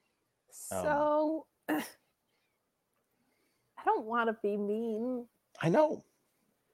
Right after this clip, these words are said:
Speaker 2: But this is just so bad, and everything Dana Brooke has done <laughs> since she's come back to N X T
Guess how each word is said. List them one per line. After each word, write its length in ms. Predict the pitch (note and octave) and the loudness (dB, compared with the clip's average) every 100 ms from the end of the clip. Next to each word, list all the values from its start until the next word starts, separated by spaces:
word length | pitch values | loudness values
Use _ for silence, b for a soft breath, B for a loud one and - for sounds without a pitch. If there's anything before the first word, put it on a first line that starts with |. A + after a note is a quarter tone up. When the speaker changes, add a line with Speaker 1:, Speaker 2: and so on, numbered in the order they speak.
| _ | _
Speaker 2:
But 160 | C4+ C4 | -4 2
this 240 | D4+ - | 2 2
is 220 | E4+ - | -2 0
just 220 | F4 E4 - | -2 0 2
so 200 | E4 D#4 | 2 8
bad, 260 | C4 C4+ D4 | 10 12 10
and 100 | B3+ | 6
everything 320 | B3 D4 C4+ | 4 4 6
Dana 240 | C4 C4+ | 8 10
Brooke 280 | A3 A#3+ A#3+ | 10 8 8
has 160 | C4 B3 | 8 10
done 240 | A#3+ A#3 | 10 10
<laughs> 20 | |
since 260 | G#3+ C4 - | 8 4 4
she's 120 | - | -6
come 220 | - D4 B3 | 6 6 8
back 140 | - | 8
to 120 | C#4+ | 12
N 120 | C#4 B3+ | 12 10
X 160 | |
T 80 | - | 2